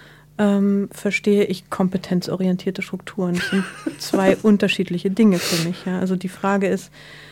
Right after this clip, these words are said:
Speaker 1: ähm, und ich, diese, diese Li-, Liquid Feedback Nummer,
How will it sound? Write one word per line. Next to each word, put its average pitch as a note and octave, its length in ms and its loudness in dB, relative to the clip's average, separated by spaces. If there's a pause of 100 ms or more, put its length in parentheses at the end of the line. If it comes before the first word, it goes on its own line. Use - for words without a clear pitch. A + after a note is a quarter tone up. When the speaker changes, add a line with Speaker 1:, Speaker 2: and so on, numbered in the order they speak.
(220)
Speaker 1:
ähm, G3 340 4
und G#3 280 4
ich, - 280 -4
diese, G#3 420 -2
diese G3+ 240 2
Li-, A3 300 -2
Liquid A3+ 360 0
Feedback - 540 -4
Nummer, G3 340 2